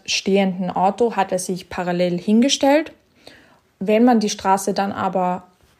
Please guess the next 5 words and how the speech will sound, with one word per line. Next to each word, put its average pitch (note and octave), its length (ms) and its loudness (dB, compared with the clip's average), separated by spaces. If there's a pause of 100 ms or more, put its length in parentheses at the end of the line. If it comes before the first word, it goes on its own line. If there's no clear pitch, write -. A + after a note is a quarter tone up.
(300)
hinauf F#3+ 840 0
oder F#3+ 220 -2
einfach F3+ 340 -6
geradeaus F3 680 -4
weiterfährt, B3 720 2